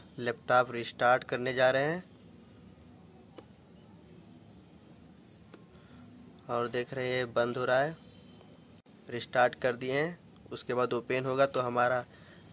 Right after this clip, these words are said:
जो खुद का message वाला है वो दिखेगा। देख रहे हैं बंद हो गया है,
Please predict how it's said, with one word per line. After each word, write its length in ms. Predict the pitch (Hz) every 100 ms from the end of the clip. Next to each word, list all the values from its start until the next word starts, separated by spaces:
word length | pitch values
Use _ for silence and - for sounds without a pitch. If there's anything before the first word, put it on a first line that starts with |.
| - -
जो 240 | 117 120 120
खुद 200 | - 135
का 180 | - 131 120
message 500 | 120 120 - 131 127
वाला 300 | 123 127 123
है 300 | 131 175 185 -
वो 140 | 127 123
दिखेगा। 600 | 117 113 - 120 110 107 - - - - - - - - - - - - - - - - - - - - - - - - - - - -
देख 200 | 143 123 143
रहे 100 | 143
हैं 160 | 175 - -
बंद 240 | 123 123 127
हो 80 |
गया 140 | 131 139
है, 180 | 156